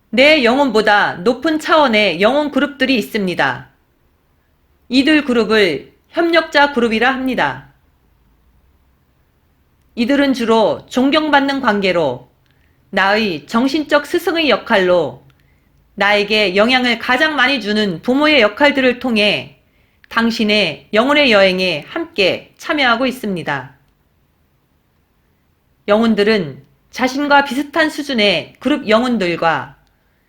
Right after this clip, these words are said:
내 영혼보다 진화한 상위 차원의 협력자 그룹들 사이에서 영혼의 프로그램들이 짜여지게 됩니다. 개인의 카르마는 그룹 영혼과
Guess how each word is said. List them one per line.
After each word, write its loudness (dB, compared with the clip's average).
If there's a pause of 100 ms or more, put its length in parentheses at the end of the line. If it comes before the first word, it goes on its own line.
(140)
내 2
영혼보다 0
진화한 -2 (460)
상위 -2
차원의 0
협력자 -2
그룹들 -2
사이에서 -2 (720)
영혼의 2
프로그램들이 -4
짜여지게 0
됩니다. -6 (2750)
개인의 0
카르마는 -2 (140)
그룹 -2
영혼과 -2